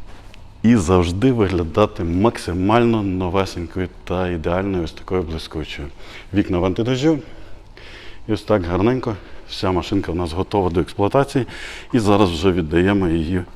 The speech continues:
власнику. Подивіться, як жирно виглядає машинка. Якщо ви бажаєте так само подбати про ваш автомобіль, відновити, відреставрувати чи просто доглянути та захистити, звертайтесь до нас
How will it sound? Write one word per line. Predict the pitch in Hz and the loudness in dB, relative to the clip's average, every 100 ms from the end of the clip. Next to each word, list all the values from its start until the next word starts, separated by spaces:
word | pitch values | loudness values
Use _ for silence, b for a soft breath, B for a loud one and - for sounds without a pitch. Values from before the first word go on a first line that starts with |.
| - | -8
власнику. | 82 85 78 - 80 - 69 - B B B B | 0 4 2 0 -10 -10 -14 -16 B B B B
Подивіться, | - 101 95 92 | 0 4 4 2
як | 82 | 2
жирно | 98 87 | 2 2
виглядає | 82 82 87 95 | 0 -2 0 2
машинка. | 98 92 131 127 123 | 0 0 -2 -2 0
Якщо | 98 90 - 107 | 0 0 0 2
ви | 98 | 2
бажаєте | 92 101 92 87 87 - | 2 2 2 0 -6 -6
так | 113 107 | -4 -4
само | - 85 80 | -2 -2 -2
подбати | - 90 92 87 | 0 4 6 6
про | 90 92 | 4 4
ваш | 95 | 4
автомобіль, | 107 - 117 113 131 - - | 2 0 2 4 2 -2 -2
відновити, | 90 92 110 110 127 123 110 B B B B | 0 4 6 6 6 2 -6 B B B B
відреставрувати | 120 110 95 98 101 98 95 | 4 4 4 4 8 6 4
чи | 98 - | 0 -4
просто | - 113 - 92 | 4 4 4 2
доглянути | 104 101 98 90 85 80 | 2 2 2 0 -2 -4
та | 92 | -2
захистити, | 87 - 113 135 110 | -2 -4 -6 -4 -4
звертайтесь | 87 - 90 90 80 | -4 2 4 4 2
до | 95 | 4
нас | 120 139 | 2 0